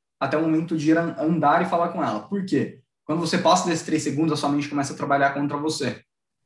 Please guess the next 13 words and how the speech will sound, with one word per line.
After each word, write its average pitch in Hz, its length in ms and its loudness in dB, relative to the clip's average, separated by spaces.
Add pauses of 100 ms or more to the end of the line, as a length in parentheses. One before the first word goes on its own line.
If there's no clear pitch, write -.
(140)
Você 131 180 0
dá 139 160 4
tempo 185 320 2
dela 160 280 4
criar 143 400 2
histórias 185 680 2
na 175 100 -4
sua 160 140 -4
cabeça 143 360 -6
que 143 80 -12
vão 143 140 -6
te 143 160 -8
impedir. 139 460 -4